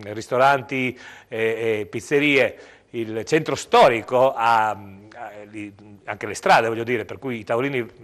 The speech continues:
la città diventerà in pratica un ristorante, un bar a cielo aperto. Enrico Bertossi, dall'opposizione, invece,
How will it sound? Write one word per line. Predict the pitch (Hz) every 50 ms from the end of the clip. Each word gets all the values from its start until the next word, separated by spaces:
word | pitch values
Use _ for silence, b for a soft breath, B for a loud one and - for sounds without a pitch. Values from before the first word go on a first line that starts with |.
| 110 107
la | 101 98
città | - - 107 - 147 143
diventerà | 117 120 113 107 101 120 123
in | 117 -
pratica | 123 120 123 - 113
un | 113 104 98
ristorante, | 107 - - 117 120 127 131 - 120
un | 110
bar | 113 127 120
a | 101
cielo | - - 156 202
aperto. | 202 - 87 78 - - 165 B B B B B B B
Enrico | - 180 196 165 156 185 165
Bertossi, | 233 254 - - 156 202 208 - 127
dall'opposizione, | 123 131 139 127 - 170 214 262 - - 107 107 165 226
invece, | 185 92 92 - - 147 131